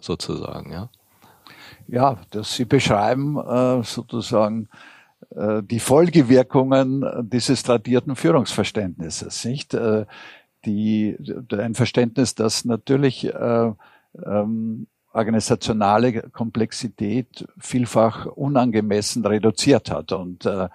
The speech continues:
Speaker 2: äh, die Führungsarbeit, äh, vielfach darauf, äh, reduziert hat, wie man mit seinen Mitarbeiterinnen und Mitarbeitern, äh, umgeht und welche Art von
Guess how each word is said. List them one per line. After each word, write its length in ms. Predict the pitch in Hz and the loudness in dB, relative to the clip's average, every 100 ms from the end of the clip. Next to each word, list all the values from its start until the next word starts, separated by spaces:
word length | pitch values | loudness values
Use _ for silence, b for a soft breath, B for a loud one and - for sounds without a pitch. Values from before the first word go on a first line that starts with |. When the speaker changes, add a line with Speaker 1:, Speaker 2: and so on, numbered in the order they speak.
| B B B _ - | B B B _ -4
Speaker 2:
äh, 180 | 101 | -2
die 140 | 95 101 | -2 -4
Führungsarbeit, 1300 | - 120 123 117 - 131 107 107 107 104 113 - - | 0 4 4 2 -6 -6 -4 0 2 2 -2 -8 -10
äh, 340 | - 107 101 | -6 -4 -6
vielfach 540 | - 117 104 110 98 | -4 -6 -2 0 0
darauf, 560 | - 92 92 95 95 - | 0 0 2 0 -2 -10
äh, 120 | - | -10
reduziert 1080 | - 117 95 95 95 107 113 - 131 131 - | -8 -4 -6 -4 -2 0 0 0 4 4 4
hat, 240 | 123 113 - B B B | 2 2 -4 B B B
wie 220 | 113 110 | 0 2
man 380 | 120 113 107 107 | 4 4 2 -2
mit 220 | 101 107 | -2 -4
seinen 400 | - 110 107 107 | -2 -2 0 -2
Mitarbeiterinnen 880 | 104 127 110 95 95 104 95 101 98 | -2 0 0 2 0 -2 -2 -4 -4
und 200 | 101 95 | -6 -4
Mitarbeitern, 720 | 131 143 107 87 85 - 98 | -2 0 0 0 -4 -4 -6
äh, 40 | 90 | -6
umgeht 1200 | - - 101 95 - - 131 139 98 82 76 - | -14 -8 -4 -4 -6 -6 -2 0 0 -2 -2 -6
und 340 | 113 107 98 | -6 -6 -8
welche 360 | 92 107 - 101 | -4 -4 0 -2
Art 280 | 98 98 - | 0 -4 -6
von 440 | - 98 98 95 | -4 -4 -4 -6